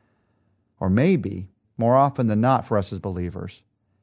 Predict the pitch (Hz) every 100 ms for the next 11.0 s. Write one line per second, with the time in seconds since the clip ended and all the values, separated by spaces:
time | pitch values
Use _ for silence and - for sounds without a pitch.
0 | _ _ 110 127 233 160 98 98 135 90
1 | - - 127 180 156 143 117 113 110 98
2 | 107 - 107 98 95 98 92 - 160 180
3 | 135 107 90 85 - 76 - - 104 92
4 | 95 - 87 85 85 82 - 113 120 107
5 | 101 87 87 92 90 92 80 - _ _
6 | _ _ _ _ - 120 123 123 120 113
7 | 98 - 135 92 - 98 92 - - -
8 | 107 - _ _ _ _ _ _ _ _
9 | _ _ _ _ 123 120 123 156 - 104
10 | 82 78 110 143 160 - 90 87 95